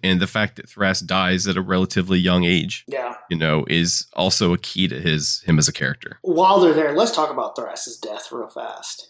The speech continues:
Speaker 2: Do we think it's like, I don't know. I mean, clearly it's purposely that he dies on a Republic ship with a human female.
Speaker 1: But it's during the time of when they were chasing the pirates.
Speaker 2: Right. So we're looking at pre-Clone Wars.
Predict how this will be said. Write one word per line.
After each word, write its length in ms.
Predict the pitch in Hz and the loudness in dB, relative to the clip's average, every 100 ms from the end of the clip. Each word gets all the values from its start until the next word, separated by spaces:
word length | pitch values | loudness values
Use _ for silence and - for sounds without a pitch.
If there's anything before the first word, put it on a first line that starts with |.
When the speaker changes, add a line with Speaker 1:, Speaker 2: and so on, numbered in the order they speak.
| 202 | -2
Speaker 2:
Do 160 | 165 240 | 4 6
we 100 | 254 | 6
think 320 | - 233 254 | 6 6 6
it's 220 | 294 - | 4 4
like, 480 | 220 202 180 - - - _ _ _ - | 6 6 6 2 -6 -20 _ _ _ -2
I 140 | 185 | 2
don't 140 | 220 208 | 4 6
know. 380 | 233 233 - - | 6 4 0 2
I 60 | 220 | 6
mean, 200 | 226 226 | 8 6
clearly 880 | - 247 254 226 190 160 143 - _ _ _ _ _ _ | 2 4 6 8 8 8 4 -4 _ _ _ _ _ _
it's 180 | 175 - | 0 0
purposely 720 | - 170 170 160 151 151 143 | 2 2 4 4 2 0 -2
that 260 | 123 123 - _ _ | -4 -8 -14 _ _
he 200 | - 160 | -10 -6
dies 460 | 151 147 147 143 143 | 0 2 4 2 0
on 120 | 143 | -4
a 60 | 127 | -4
Republic 520 | 131 - 139 143 143 | -6 -4 -4 -4 -4
ship 300 | - 127 117 - | -4 -4 -8 -12
with 120 | 120 | -12
a 60 | 117 | -12
human 580 | - 139 123 117 113 - | -14 -12 -10 -12 -14 -16
female. 280 | 123 104 90 90 _ | -16 -16 -20 -20 _
Speaker 1:
But 120 | 127 123 | 2 4
it's 180 | 127 | 4
during 320 | 104 123 131 131 | 2 4 6 6
the 80 | 123 | 4
time 340 | 120 110 113 | 4 4 4
of 100 | 107 | 4
when 120 | 98 95 | 4 4
they 80 | |
were 100 | 90 | 4
chasing 280 | 92 98 - | 2 0 0
the 40 | 80 | -4
pirates. 580 | - 87 - - - - | -2 -2 -2 -8 -14 -14
Speaker 2:
Right. 440 | 151 156 156 143 - | -6 0 2 2 2
So 260 | - 170 | 4 4
we're 160 | 165 170 | 6 8
looking 460 | 165 165 165 156 160 - | 8 6 2 -2 -4 0
at 320 | 143 135 131 - _ - | 0 0 -4 -8 _ -12
pre-Clone 1400 | - - 170 180 190 190 185 185 _ - - 160 147 131 | -8 4 6 8 8 6 4 -2 _ -12 -4 -2 -2 -4
Wars. 680 | 113 113 110 - - - | -10 -16 -18 -12 -8 -8